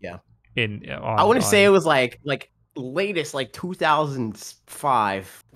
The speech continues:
Speaker 1: <laughs> was the latest I think that it, it could have been, but it was definitely, like, somewhere in the, like, early two thousands.
Speaker 2: Yeah.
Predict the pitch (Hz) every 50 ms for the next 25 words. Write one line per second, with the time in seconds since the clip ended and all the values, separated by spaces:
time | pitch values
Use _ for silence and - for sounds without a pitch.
0 | - - - _ _ _ _ _ _ _ _ _ _ - 117 127 147 135 - 139
1 | 123 113 113 131 135 131 120 113 - 104 110 113 - 123 113 107 - 113 104 101
2 | 98 113 117 - - 113 110 101 - - 131 110 104 98 98 98 90 90 95 110
3 | 113 123 135 127 117 143 147 160 156 160 139 131 117 113 107 101 - - 143 127
4 | 120 120 117 110 107 110 107 104 107 107 101 - - - - - - - _ -
5 | 120 120 117 110 104 104 - 117 104 87 101 90 90 80 85 85 80 82 80 -
6 | _ _ _ _ _ _ - - _ _ _ - 117 117 120 117 104 - - -